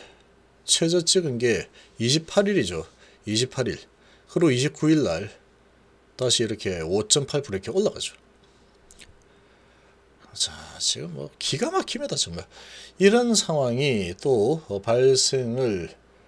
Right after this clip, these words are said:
어, 하면서, 어, 주가가 또 이제 올라갈 만한 타이밍이 딱 잡혔는데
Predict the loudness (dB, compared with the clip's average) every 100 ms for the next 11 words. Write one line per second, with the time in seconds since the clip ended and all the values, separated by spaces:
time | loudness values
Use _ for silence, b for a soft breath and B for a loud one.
0 | b b b -20 -18 -16 -16 -6 -2 0
1 | 0 0 -2 -6 _ b b b b -18
2 | -16 -6 -4 -2 -2 -2 -4 -6 -12 b
3 | b b b 0 2 4 4 4 4 4
4 | 8 8 8 2 0 0 -2 -4 -4 -2
5 | -2 0 2 2 0 -2 -4 -4 -4 -4
6 | -4 -6 -8